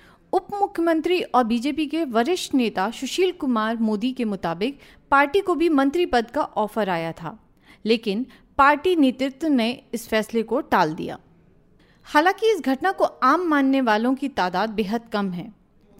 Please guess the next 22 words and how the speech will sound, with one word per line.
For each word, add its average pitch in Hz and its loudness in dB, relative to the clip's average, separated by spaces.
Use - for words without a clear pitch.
खुद 330 2
जेडीयू 277 0
और 247 0
बीजेपी 262 -2
के 285 -2
नेता 233 0
भी 254 -2
दबी 254 4
जुबान 262 2
में 269 2
तल्खी 302 2
की 320 -2
बातें 208 0
स्वीकारते 175 -4
हैं। 175 -8
जेडीयू 294 4
सूत्रों 370 0
के 381 0
मुताबिक 262 0
केंद्र 381 2
कैबिनेट 269 0
में 247 0